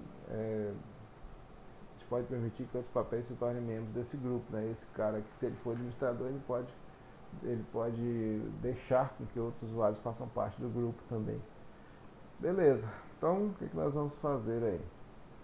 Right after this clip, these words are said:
Nós vamos ver, então, como criar uma role, né? E ver qual a diferença que ela tem pro, pro nosso, é, qual a diferença que ela tem pro create user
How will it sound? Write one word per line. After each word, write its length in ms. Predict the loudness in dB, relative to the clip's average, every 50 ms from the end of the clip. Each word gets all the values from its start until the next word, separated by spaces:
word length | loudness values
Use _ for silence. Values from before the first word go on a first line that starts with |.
| -16 -16 -16 -14 -10 -8
Nós 120 | -6 -4 -2
vamos 180 | 0 0 0
ver, 140 | 0 0 0
então, 200 | 0 0 0 -2 -2
como 220 | -2 -2 -2 -2
criar 320 | -2 0 2 4 6 6 6
uma 280 | 4 4 2 2 2
role, 400 | 4 4 4 4 4 4 4 4
né? 160 | 4 4 4 4
E 100 | 4 4
ver 180 | 4 2 2 4
qual 180 | 6 6 6
a 60 | 6
diferença 440 | 6 4 2 2 4 6 4 4 2
que 80 | 0 2
ela 140 | 2 2 2
tem 380 | 2 2 2 2 2 2 -2 -6 -8 -10 -12 -12 -12 -12 -14 -14 -14 -16 -16 -16 -16 -6 2 6
pro, 600 | 8 8 8 8 8 6 6 4 2 2 0 -2 -2
pro 160 | 0 0 2
nosso, 600 | 2 4 4 4 4 2 0 0 2 2 4 2 2 -2 -4 -8 -12 -14 -14 -14 -14 -14 -14 -16 -16 -16 -16 -16 -16 -16 -16 -16 -16 -16 -16 -16 -14 -10 -6 -4
é, 580 | -2 0 0 0 0 0 0 0 -2 -2 -4 -4 -6 -8 -10 -12 -12 -14 -14 -14 -14 -14 -14 -14 -14 -14 -14 -14 -14 -14 -14 -16 -16 -16 -16 -16 -14 -14 -14 -14 -16 -16 -16 -16 -16 -16 -16 -2 4
qual 200 | 8 10 10 10
a 20 | 10
diferença 540 | 8 4 4 4 6 6 4 2 0 -2
que 100 | -2 0
ela 160 | 0 0 0 0
tem 180 | -2 -4 -6 -6 -6
pro 80 | -6
create 460 | -4 -2 2 2 2 2 2 0 0 2
user 440 | 2 4 2 2 2 2 2 0